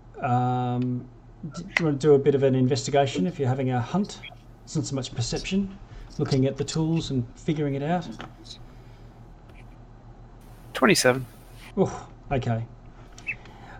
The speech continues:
Speaker 1: Um, okay, you can see remains of skeletons, um, sheathed in frost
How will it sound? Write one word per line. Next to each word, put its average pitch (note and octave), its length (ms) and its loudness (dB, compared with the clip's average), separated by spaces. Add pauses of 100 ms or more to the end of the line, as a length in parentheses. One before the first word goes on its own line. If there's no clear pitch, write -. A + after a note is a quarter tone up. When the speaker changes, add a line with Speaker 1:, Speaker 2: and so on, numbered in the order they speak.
Speaker 1:
Um, D3+ 560 8 (1800)
okay, D3 220 4
you C3+ 60 6
can D3+ 160 2
see - 400 8
remains C#3+ 640 6
of B2 120 0
skeletons, F3 1040 2 (280)
um, C3 560 0
sheathed C#3+ 400 4
in B2+ 120 8
frost - 480 -4